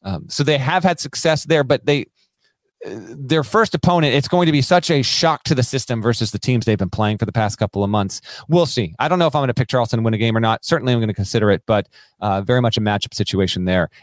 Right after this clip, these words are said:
In the Summit League, another team that I think the committee would have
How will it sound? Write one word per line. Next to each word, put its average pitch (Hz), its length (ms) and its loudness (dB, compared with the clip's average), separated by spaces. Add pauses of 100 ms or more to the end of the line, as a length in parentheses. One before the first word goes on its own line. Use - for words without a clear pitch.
In 135 80 2
the 131 80 2
Summit 175 320 0
League, 104 280 0 (120)
another 165 360 2
team 98 420 -2 (460)
that 135 340 0 (440)
I 196 160 0
think 269 180 -2
the 196 80 2
committee 180 340 4
would 160 140 4
have 117 260 -2